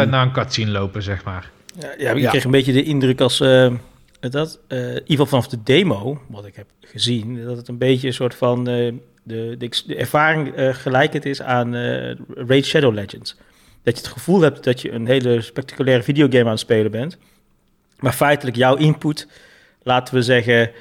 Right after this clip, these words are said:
Speaker 2: eh, niet zoveel impact heeft. Je hoeft niet zoveel skill ge-, te gebruiken om het echt goed te willen doen, of in ieder geval door de game heen te gaan. Eh, en dat het eigenlijk meer gaat om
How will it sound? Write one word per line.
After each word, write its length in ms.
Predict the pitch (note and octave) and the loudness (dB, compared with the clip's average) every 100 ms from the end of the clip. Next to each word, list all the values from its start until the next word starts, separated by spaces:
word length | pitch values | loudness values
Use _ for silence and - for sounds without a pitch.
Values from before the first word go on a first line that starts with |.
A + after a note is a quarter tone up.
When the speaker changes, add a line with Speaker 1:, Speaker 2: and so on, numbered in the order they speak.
| - _ _ | -20 _ _
Speaker 2:
eh, 200 | B2+ C3 | -4 0
niet 180 | D#3+ D#3 | 2 4
zoveel 320 | D3 C3 C3+ | 4 4 4
impact 440 | D#3+ D3 A2 G2 | 4 2 0 -4
heeft. 240 | - A2 - | -8 -14 -6
Je 60 | |
hoeft 140 | C#3 C3 | -4 -2
niet 120 | C#3+ | -6
zoveel 200 | B2 C3+ | -4 -2
skill 340 | - - D#3 | 0 4 4
ge-, 140 | C#3 B2+ | 4 0
te 180 | - C#3 | -10 -6
gebruiken 540 | C3 C3+ C3+ B2+ C3+ | -2 2 2 2 0
om 60 | B2+ | -4
het 140 | B2 | -2
echt 380 | - C3 - - _ | -2 -2 -4 -16 _
goed 260 | - F#3+ | -2 0
te 80 | D#3 | 2
willen 240 | B2 A#2+ | 2 2
doen, 160 | A#2 A2+ | -2 -6
of 100 | A#2+ | -4
in 60 | C#3 | 0
ieder 140 | C#3+ | 0
geval 180 | B2+ C3+ | 0 2
door 120 | B2+ | 2
de 180 | A#2+ C#3 | 2 2
game 160 | D3+ | 2
heen 100 | G2+ | 0
te 80 | F#2+ | -6
gaan. 280 | - G2 - _ _ _ _ _ _ | -12 -16 -18 _ _ _ _ _ _
Eh, 420 | - D3 E3+ A#2+ A2+ | -6 -2 0 -2 -4
en 80 | |
dat 100 | A2+ | -2
het 120 | A#2+ C3+ | -2 0
eigenlijk 300 | B2 C3+ C3+ | -2 2 2
meer 80 | |
gaat 280 | C3 C3 B2+ | 2 0 0
om 240 | B2+ A#2+ | -2 -4